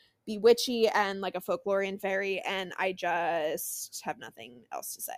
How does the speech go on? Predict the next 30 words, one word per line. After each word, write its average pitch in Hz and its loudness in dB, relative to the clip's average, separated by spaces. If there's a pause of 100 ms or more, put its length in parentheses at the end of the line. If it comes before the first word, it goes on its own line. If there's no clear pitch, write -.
(140)
because - -12
I 156 -4
love 113 -8
it - -14
so - -14
much. - -20 (300)
August 262 10
is 285 2
my 269 6
favorite 220 6
song 196 4
on 185 0
folklore, 175 0
and 175 -4 (800)
for 214 6
all 202 8
the 180 2
reasons 190 -2
I 180 2
stated 185 -2
above, 180 0
and 180 -8 (120)
thank 180 -4
you 170 -10
for - -10
coming 165 -10
to - -16
my 123 -10
ted - -14
Talk. - -14